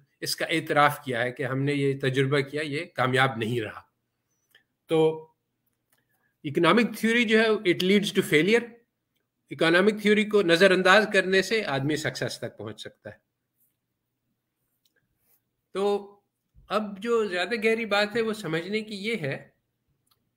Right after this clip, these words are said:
कि इकोनॉमिक्स थ्योरी जो है, वो तो, यानी, उसका फैक्ट से कोई ताल्लुक नहीं है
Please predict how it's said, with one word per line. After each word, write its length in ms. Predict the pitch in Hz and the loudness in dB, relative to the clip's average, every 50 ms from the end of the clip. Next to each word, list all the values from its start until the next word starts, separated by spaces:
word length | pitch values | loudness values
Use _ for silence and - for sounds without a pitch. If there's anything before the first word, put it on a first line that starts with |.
| _ _ _ - | _ _ _ -2
कि 120 | 180 190 | 0 0
इकोनॉमिक्स 880 | 202 - 180 151 - 170 156 160 165 185 226 240 - - - - - - - - | 0 -2 -4 -6 -6 -4 -2 0 0 0 -2 -4 -6 -8 -12 -12 -14 -14 -8 -2
थ्योरी 260 | 196 214 240 262 247 | -2 0 0 0 0
जो 160 | 220 208 147 | 0 0 -2
है, 320 | 117 110 120 - - _ _ _ _ _ _ _ - | -2 -2 -6 -10 -12 _ _ _ _ _ _ _ -14
वो 60 | 139 | -12
तो, 500 | 143 139 196 202 202 98 - - - _ _ - - | -6 -4 -2 -2 -2 -4 -6 -10 -16 _ _ -14 -10
यानी, 360 | 131 139 143 147 147 143 139 - | -8 -6 -4 -4 -6 -6 -6 -8
उसका 320 | 143 139 - - 175 170 160 | -10 -10 -6 -2 -2 -2 0
फैक्ट 400 | - - 165 160 170 165 - - | 0 2 2 2 2 2 -2 -6
से 200 | - - 214 196 | -4 -2 -2 0
कोई 220 | 202 208 202 196 | 2 2 2 4
ताल्लुक 400 | 196 185 165 160 160 160 160 - | 4 4 2 4 2 2 0 0
नहीं 180 | 151 143 139 135 | 0 2 2 2
है 240 | 131 131 - _ | 0 -4 -8 _